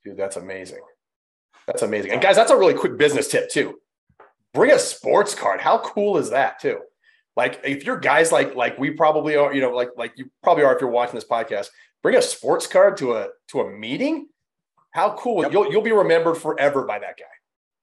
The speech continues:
Speaker 2: And, and you could search people's social media and all that stuff to know who they like. There's guys that, like, that their autograph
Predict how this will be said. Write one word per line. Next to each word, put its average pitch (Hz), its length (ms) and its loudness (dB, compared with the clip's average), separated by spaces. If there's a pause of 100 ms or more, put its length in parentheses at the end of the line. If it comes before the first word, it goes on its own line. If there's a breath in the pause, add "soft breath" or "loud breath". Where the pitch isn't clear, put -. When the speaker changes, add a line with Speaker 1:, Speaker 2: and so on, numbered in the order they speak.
(220)
Speaker 2:
And, 151 120 -8
and 151 200 -8
you 175 120 -10
could - 160 -8
search 170 360 -4
people's 131 360 -10
social 110 280 -10
media 160 300 -6
and 113 100 -2
all 123 100 0
that 123 180 -2
stuff - 180 -12
to 131 100 -14
know 127 120 -4
who 131 180 -10
they 113 140 -4
like. 101 400 -6 (600)
There's 214 260 -2
guys 170 360 0
that, 123 60 -8
like, 113 240 -10
that 143 180 -4
their 135 220 -6
autograph 175 580 -2